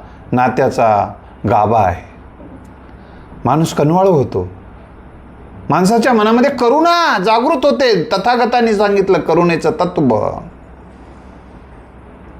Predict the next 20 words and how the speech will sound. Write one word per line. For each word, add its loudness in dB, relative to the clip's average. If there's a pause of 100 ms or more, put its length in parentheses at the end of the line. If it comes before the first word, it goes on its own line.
(320)
ही 0
करुणा 0
जर 2
जागृत 2 (120)
करायचं 2
असेल -2 (240)
तर 0
प्रेम 0 (440)
जागृत 2
व्हावं 0
लागतं -2
हृदयामध्ये -2
मित्रांनो. -12 (1120)
जवळीकता 2
वाढते, 2
माणूस 0
माणसाच्या 0
जवळ 2
यायला 2
लागतो, -2